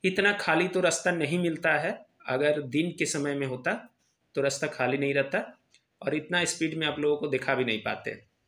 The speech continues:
और पीछे से देखिए, समझ में आ जाएगा। और ये जो go-kart है, जो electric van है, ये Bengal भर में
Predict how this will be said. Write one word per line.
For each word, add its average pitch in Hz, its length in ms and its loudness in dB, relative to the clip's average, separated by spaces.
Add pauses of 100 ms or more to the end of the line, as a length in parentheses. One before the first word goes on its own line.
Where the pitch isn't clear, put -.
(1200)
और 143 480 2 (1500)
पीछे 131 200 0
से 165 120 0
देखिए, 165 520 -2 (220)
समझ 131 340 -4
में 143 120 -2
आ 143 60 -2
जाएगा। 143 440 0 (840)
और 127 540 -2 (520)
ये 196 540 4 (540)
जो 147 160 0
go-kart 147 460 2
है, - 360 -4 (400)
जो 131 580 2
electric 135 420 -2
van 127 220 0
है, 127 340 -8 (960)
ये 175 360 2
Bengal 151 520 4
भर 143 280 4
में 113 200 -4